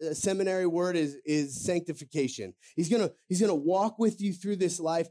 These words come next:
and he's going to do a work in your life. But we also have a role in our tr-, our transformation. Just one chapter later, Paul writes in the same letter to the Philippians,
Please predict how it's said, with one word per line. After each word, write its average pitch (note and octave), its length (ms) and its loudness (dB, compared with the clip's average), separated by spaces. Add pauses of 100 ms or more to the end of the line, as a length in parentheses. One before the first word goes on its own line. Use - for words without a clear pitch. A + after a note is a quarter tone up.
(140)
and D#3 160 0
he's F#3 360 4
going G#3+ 260 4
to F#3 100 -8
do F#3+ 200 0
a E3+ 100 2
work F3 320 -2
in E3+ 180 0
your D#3+ 200 2
life. D#3 320 0 (340)
But F3 320 2 (380)
we G3+ 160 2
also G3 420 0
have F3 100 2
a E3+ 80 2
role E3 280 2
in D#3 60 2
our D#3 100 2
tr-, D#3 240 -6
our C#3+ 200 0
transformation. C#3+ 800 0 (220)
Just F3+ 160 0
one G3+ 400 4
chapter G#3 540 0
later, D#3+ 480 2 (240)
Paul F3+ 280 2
writes E3 300 0
in D3+ 60 4
the D3+ 80 2
same G3+ 400 2
letter F#3 260 2
to F3+ 160 -6
the E3 80 -2
Philippians, C3+ 680 -2